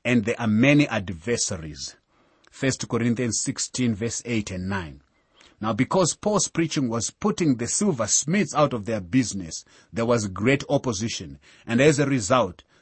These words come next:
there was a riot in the city. Paul was preaching the gospel of the living God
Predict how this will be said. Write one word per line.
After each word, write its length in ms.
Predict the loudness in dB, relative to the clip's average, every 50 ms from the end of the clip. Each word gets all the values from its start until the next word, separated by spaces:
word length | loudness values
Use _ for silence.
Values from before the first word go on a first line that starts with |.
| _ -10
there 160 | -4 -2 0
was 220 | 0 0 0 0 0
a 100 | -2 -2
riot 560 | -2 0 2 2 4 4 4 2 0 -2 -6
in 220 | -4 -2 0 0
the 100 | 0 -2
city. 440 | -2 -4 -4 -4 -6 -10 -12 -14 -16 _ _ _ _ _ _ _ _ _ _
Paul 220 | 4 6 8 8 8
was 180 | 6 4 4
preaching 400 | -4 -2 -2 0 2 2 0 2
the 80 | 0 -2
gospel 500 | -2 2 2 2 2 0 -2 -2 -2 -2
of 140 | -2 -2 -4
the 80 | -4
living 480 | -2 2 2 2 2 4 2 2 2 2
God 420 | 2 2 2 2 0 -6 -10 -18